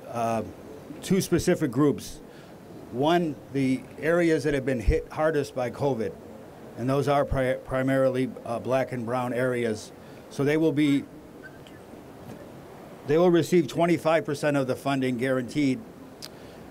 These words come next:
Uh, we're also gonna prioritize moderate income homeowners. This program goes up to a hundred and forty percent of median income,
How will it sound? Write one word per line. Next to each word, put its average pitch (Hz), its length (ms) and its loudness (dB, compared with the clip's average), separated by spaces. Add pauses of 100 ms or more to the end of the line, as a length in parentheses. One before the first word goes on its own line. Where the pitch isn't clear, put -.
(120)
Uh, 120 300 0 (220)
we're 143 120 2
also 190 280 4
gonna 160 240 4
prioritize 143 960 4 (760)
moderate 147 480 4
income 127 480 0
homeowners. 113 720 0
This 139 160 -2
program 147 500 2
goes 135 240 2
up 131 200 2 (640)
to 147 180 2
a - 20 4
hundred 156 240 2
and 143 100 -8
forty 156 280 2
percent 143 680 0
of 123 140 -2
median 147 340 2
income, 147 440 0